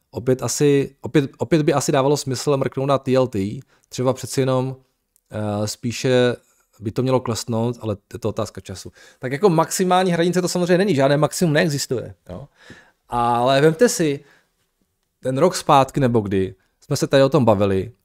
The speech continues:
jak ty výnosy jsou vysoko, jak by to dávalo smysl shortnout,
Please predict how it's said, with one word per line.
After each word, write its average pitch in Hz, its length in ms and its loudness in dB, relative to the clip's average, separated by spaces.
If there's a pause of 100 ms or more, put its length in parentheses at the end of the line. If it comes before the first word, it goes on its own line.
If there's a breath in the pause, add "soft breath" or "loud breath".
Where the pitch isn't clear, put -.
(120)
jak 120 140 -2
ty 147 100 0
výnosy 127 320 -2
jsou 123 180 0
vysoko, 107 600 -2 (300)
jak 127 160 2
by 139 80 0
to 139 100 2
dávalo 127 260 6
smysl 127 320 -4
shortnout, 104 680 -4